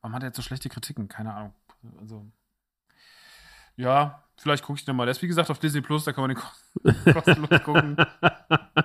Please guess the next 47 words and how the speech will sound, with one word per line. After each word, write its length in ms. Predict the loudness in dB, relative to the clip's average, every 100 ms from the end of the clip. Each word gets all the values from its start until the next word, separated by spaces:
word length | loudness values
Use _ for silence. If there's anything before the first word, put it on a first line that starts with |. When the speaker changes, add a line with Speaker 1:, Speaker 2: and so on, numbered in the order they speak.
| 2 0 0 0 -2 -2 0
Speaker 1:
Ähm, 500 | 2 4 4 2 -2
Chris 180 | -2 -2
hat 100 | -2
ihn 60 | -4
sich 160 | -6
gekauft. 540 | -8 -4 -2 -4 -6 -12
Naja, 280 | -4 0 0
gut. 200 | -2 -8 _ _ _ -20 _ _ _ _ _ _ 2
Speaker 2:
Ja, 300 | 4 6 4
so 120 | 2 2
ist 100 | 4
es 160 | 4
halt. 260 | 4 4 4
Disney 200 | 6 6
Plus, 340 | 8 6 6
was 140 | 2 6
da 80 |
auch 140 | 6 6
drauf 200 | 4 6
ist, 320 | 4 4 -2
Schwer 180 | 4 6
verliebt. 400 | 6 4 4 0 -12 _ _ _ _ _ _
Speaker 1:
Ach 100 | -10
so, 200 | -10 -14 -12
Schwer 200 | 0 4
Speaker 2:
Ja, 120 | 6 4
Speaker 1:
verliebt. 140 | 4
Speaker 2:
hab 80 | 2
ich 400 | 2 -4 -6 2
heute 200 | 4 6
nämlich 180 | 4 4
extra 160 | 4 4
gegoogelt, 320 | 4 0 -2
bevor 260 | 4 6
ich 160 | 6 4
den 180 | 2 4
gekauft 320 | 4 4 6
hab. 140 | 2 2 -14 -12 -12 2
Also 200 | 6 6
Schwer 220 | 6 6
verliebt 300 | 6 4 4
kann 80 | 4
man 100 | 6
auf 100 | 4
Disney 260 | 2 4 4
Plus 260 | 4 2
schauen. 420 | 4 6 6 4